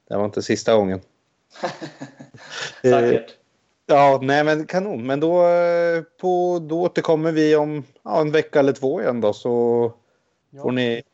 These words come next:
Speaker 1: får vi säga, Forza Roma så länge.
Speaker 3: Ja, och sen, eh, glöm inte att maila oss frågor eller skriv på Svenska Fansforumet eller på Twitter. Bara hashtag oss och skriv ifrån.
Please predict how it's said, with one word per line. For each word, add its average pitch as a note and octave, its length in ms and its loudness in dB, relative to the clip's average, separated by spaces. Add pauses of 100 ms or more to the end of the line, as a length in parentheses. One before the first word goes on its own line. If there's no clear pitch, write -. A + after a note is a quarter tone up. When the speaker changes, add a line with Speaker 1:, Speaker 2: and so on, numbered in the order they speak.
(420)
Speaker 1:
får B2 100 -2
vi B2 80 0
säga, A2+ 300 2 (120)
Forza B2 400 0
Roma A#2 300 2
så C#3 100 -8
länge. A#2 220 -2 (100)
Speaker 3:
Ja, - 60 -20 (120)
och D3 60 -20
sen, C#3+ 340 -20
eh, C#3+ 100 -20
glöm E3 340 -18
inte C3+ 380 -20
att - 380 -20
maila D3+ 340 -18
oss D3 140 -20
frågor C#3+ 480 -16
eller C#3 160 -20
skriv C3 200 -20 (100)
på B2+ 400 -20 (560)
Svenska C3 260 -20
Fansforumet C3+ 760 -20
eller D3+ 200 -20
på D3 260 -18
Twitter. C3+ 540 -20
Bara C3+ 280 -20
hashtag B2 420 -20
oss B2 160 -20
och C3 100 -20
skriv C3 140 -20
ifrån. B2+ 200 -20